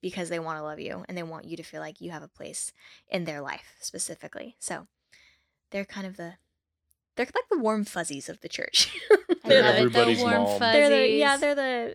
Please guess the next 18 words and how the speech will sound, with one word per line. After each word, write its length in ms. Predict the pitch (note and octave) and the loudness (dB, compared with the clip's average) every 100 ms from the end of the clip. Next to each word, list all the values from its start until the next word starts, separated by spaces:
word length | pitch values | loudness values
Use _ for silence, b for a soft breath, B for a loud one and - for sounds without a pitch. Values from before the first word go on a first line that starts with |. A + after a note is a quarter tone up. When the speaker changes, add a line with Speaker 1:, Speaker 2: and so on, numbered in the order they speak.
| - | -4
Speaker 1:
they're 120 | C#4+ | -2
the 100 | D4+ | 0
one 160 | C4 B3+ | 0 0
that 80 | G#3 | 0
everyone, 480 | G#3+ A3 G#3 G3+ | 0 -2 -2 -4
like, 200 | F#3+ F#3 | -4 -6
when 120 | G3 G3 | -6 -6
you, 260 | F#3 F#3+ | -6 -6
when 140 | G#3 G#3 | -8 -10
you 140 | G#3+ B3 | -10 -14
have 240 | A#3+ - | -18 -16
to, 340 | - F#3+ F3 G3 _ _ _ | -8 -6 -6 -10 _ _ _
when 140 | A3+ | -8
you 60 | A#3 | -6
need 180 | B3+ C4+ | -4 -6
a 40 | |
good 160 | G#3+ G3 | -6 -8
cry 640 | - F#3 F#3+ F#3+ G3 G3 | -4 0 0 0 -4 -10